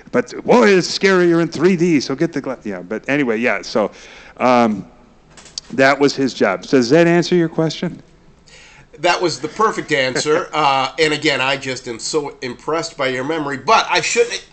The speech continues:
Speaker 2: honestly, I'm really not, because over the years, you have made so many obscure F-,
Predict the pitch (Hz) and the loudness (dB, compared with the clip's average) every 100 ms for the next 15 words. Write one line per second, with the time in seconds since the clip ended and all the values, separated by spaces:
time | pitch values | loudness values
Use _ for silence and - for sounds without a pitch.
0 | 214 269 214 - 165 151 156 135 123 143 | 0 0 0 -4 -4 -2 -4 -4 -2 -2
1 | 156 165 160 160 208 180 156 160 135 98 | -2 -4 -4 -4 -6 -2 -2 0 -2 -6
2 | 95 - - - - - 175 190 147 156 | -12 -16 -20 -20 -20 -10 -4 -4 -2 -2
3 | 147 147 - 190 214 185 139 - - - | -2 -4 -6 -6 -4 -4 -4 -6 -10 -10
4 | 160 165 143 120 113 147 160 | -6 -4 -2 -2 -4 -6 -8